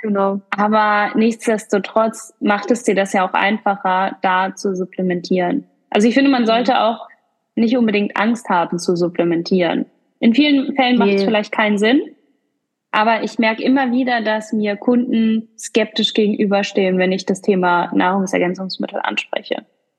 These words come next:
Speaker 1: Mhm. Ja, vor allem das Problem ist halt auch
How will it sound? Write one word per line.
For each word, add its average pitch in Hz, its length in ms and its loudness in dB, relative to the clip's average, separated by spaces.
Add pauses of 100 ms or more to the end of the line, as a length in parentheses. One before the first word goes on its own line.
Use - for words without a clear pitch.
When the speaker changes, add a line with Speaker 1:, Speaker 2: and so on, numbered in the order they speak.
(560)
Speaker 1:
Mhm. 208 420 -2 (760)
Ja, 226 80 4
vor 233 140 2
allem 240 120 2
das 214 320 -2
Problem 233 400 2
ist 320 140 -2
halt 220 180 0
auch 220 380 0